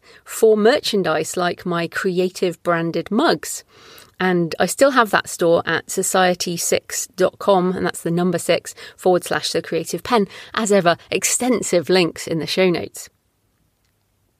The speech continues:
So I've been making direct sales almost every day for years now, but I have always thought that selling print books direct would be a huge pain, so I focused on digital only.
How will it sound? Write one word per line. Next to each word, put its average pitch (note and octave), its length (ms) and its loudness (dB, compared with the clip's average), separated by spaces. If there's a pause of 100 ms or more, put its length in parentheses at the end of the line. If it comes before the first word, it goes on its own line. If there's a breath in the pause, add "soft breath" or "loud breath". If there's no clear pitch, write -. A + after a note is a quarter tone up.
(440)
So - 180 0
I've G4 160 2
been C#4 160 2
making G3+ 520 0 (120)
direct G#3 340 2
sales E3+ 560 -2
almost D4 460 2
every B3 320 -2
day F#3 320 0
for F#3+ 260 -2
years F#3+ 420 0
now, D3+ 320 -6 (380 soft breath)
but A3+ 140 0
I A3+ 100 6
have A#3 140 2
always B3+ 440 2
thought F3+ 260 2
that F#3+ 140 -4
selling A3+ 380 2
print G#3 320 0
books - 240 -6
direct G3 480 -4
would G3+ 140 -6
be F3 160 2
a - 20 -2
huge E3+ 460 -6
pain, G#3 420 0 (320 loud breath)
so - 160 0
I C4 80 6
focused D4 600 2
on F3+ 180 0
digital F3+ 460 -2
only. F3 420 0